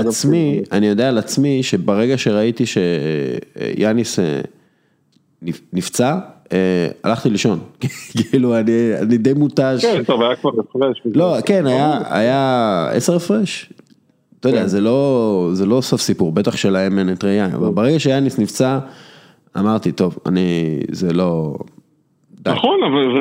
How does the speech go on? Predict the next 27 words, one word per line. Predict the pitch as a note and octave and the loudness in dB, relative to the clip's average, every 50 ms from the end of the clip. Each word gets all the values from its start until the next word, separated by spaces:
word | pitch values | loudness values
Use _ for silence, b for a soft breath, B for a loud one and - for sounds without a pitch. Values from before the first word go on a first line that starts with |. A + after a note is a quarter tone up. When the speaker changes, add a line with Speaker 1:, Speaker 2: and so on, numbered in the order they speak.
| C3+ C3 B2+ | 2 2 2
Speaker 1:
זה | B2 C3 | 2 2
רוב | B2+ C#3 F3 F#3 G3 | 2 2 2 2 2
האוהדים | A3 G#3+ G3+ F3+ D#3 C3+ C3 C3+ B2+ B2+ | 2 2 2 0 0 2 0 0 2 2
היום, | B2 A#2+ A#2+ B2 | 0 0 0 0
אוהדים, | B2 A#2+ A#2+ B2+ D3 E3 F3+ F3+ E3+ | 0 0 2 2 2 2 2 0 0
אתה | C3+ C#3+ | 0 0
יודע, | C#3 C#3+ D#3+ D3 A#2+ A2+ - - - - B2 A#2+ - B2 | 0 2 2 2 0 -2 -2 -4 -2 0 0 0 0 0
אני | A#2 B2+ A#2+ | -2 -2 0
חושב | - D3+ D3 | -2 -2 0
שהבעיה | - F#3 D#3 B2 A#2+ A#2+ A#2+ B2+ C#3 | 2 0 2 2 2 2 2 0 0
של | C3 - C3+ A#2+ | 0 0 0 0
הפציעות | A2 - - _ - - A2+ A#2 C3 E3 F#3 F#3+ - _ _ _ _ _ _ _ _ _ _ _ _ _ _ _ _ _ _ _ - | -2 -4 -8 _ -4 0 0 2 2 2 0 -2 -4 _ _ _ _ _ _ _ _ _ _ _ _ _ _ _ _ _ _ _ -2
היא | B2 A#2 G#2 | 0 0 2
בעיה | G#2+ A#2+ A2+ A2 A2+ A#2+ B2+ C3+ C#3+ C#3+ C3+ | 2 2 2 2 2 2 2 2 0 0 0
של | - - B2+ A2+ - | 0 0 -2 -2 -2
פחות, | - A#2 - - C3+ C3+ - - - D3+ C3 | -4 -4 -2 0 -2 -2 -2 0 0 0 0
של, | A2 - C#3+ A#2+ A#2 A2+ A2 G#2+ | 2 0 0 2 2 2 2 2
אה, | G#2 G#2 G2+ F#2+ F2+ F#2 D#2+ D2+ D#2+ D2 | 2 2 2 2 2 2 2 0 0 0
של, | - - - A#2+ A2+ A2 A2 G#2 G#2 | 0 -2 0 0 0 0 0 -2 -2
נקרא | A2 G#2 - A#2 A#2+ | -4 -2 -2 0 0
לזה, | B2 B2+ A#2+ A#2 B2+ B2 A#2 A2+ A2 A2 G#2+ G#2+ G#2 G#2 G#2+ G#2+ _ _ _ _ _ _ _ _ _ _ _ _ _ _ - B2 | 0 0 0 0 0 2 2 2 0 0 0 0 0 0 -2 -4 _ _ _ _ _ _ _ _ _ _ _ _ _ _ -2 0
אה, | A#2+ A2+ A2 F#2 | 2 2 2 2
אנשים, | A2 A2 A2+ G2+ - - C3+ B2+ B2+ B2+ B2+ | 2 2 2 0 2 2 0 0 0 0 0
אה, | B2+ A#2+ A#2+ | 0 0 0
כמונו, | - - A2+ A2 A#2 B2 B2+ C3+ C#3 C3+ C3+ B2+ A#2+ | 0 0 0 2 2 2 2 2 2 2 2 0 0
קצת, | - _ - B2 A#2 - - | -4 _ -2 -2 -2 -2 0
אה, | - | 0